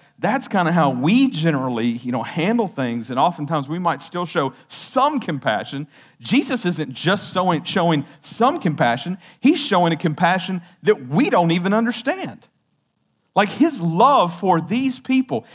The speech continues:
And, and it goes on, and it, I think it even helps us to understand why he has the compassion. And Mark's put it in here,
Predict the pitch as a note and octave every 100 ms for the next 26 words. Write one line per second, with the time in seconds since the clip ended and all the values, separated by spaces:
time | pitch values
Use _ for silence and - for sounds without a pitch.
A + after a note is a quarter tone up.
0 | - - F#3+ G#3 G3 F3+ C#3 C4+ B3+ A3
1 | A3+ F3 D#3 - D#3+ E3+ C#4+ G3+ D#3+ D#3+
2 | D3 C3+ F#3 F#3 F3 E3+ - D3 C#3 -
3 | G3+ F3 F3 - _ B2+ C3 F#3+ C4 B3
4 | G3+ D#3 D3+ D3 C3 A#2 - A#2 A2 G2+
5 | G2+ C3 E3 - _ - E3 D#3 G3 C#4+
6 | - - F#3 B2+ A#2 G#2+ A2 C#3+ E3+